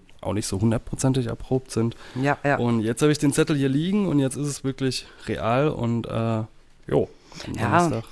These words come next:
Speaker 1: ich
Speaker 2: normalerweise dauert es ja Jahre, bis so ein Impfstoff entwickelt und zugelassen wird, ne? Und
Speaker 1: Ja.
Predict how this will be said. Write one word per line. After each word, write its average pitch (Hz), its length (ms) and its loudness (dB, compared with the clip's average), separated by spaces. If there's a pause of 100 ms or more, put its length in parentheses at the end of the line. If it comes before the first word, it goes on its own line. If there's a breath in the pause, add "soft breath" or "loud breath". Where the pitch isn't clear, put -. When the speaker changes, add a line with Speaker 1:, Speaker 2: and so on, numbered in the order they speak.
(320 loud breath)
Speaker 1:
ich - 80 -4
Speaker 2:
normalerweise 185 1000 2
dauert 175 320 0
es - 140 -10
ja 156 100 0
Jahre, 170 420 0
bis - 240 -6
so 147 80 -2
ein 147 120 2
Impfstoff 165 520 -2
entwickelt 131 540 -2
und 117 100 0
zugelassen 110 640 0
wird, 104 280 -4
ne? 135 180 2 (480 loud breath)
Und 147 260 4
Speaker 1:
Ja. 156 140 4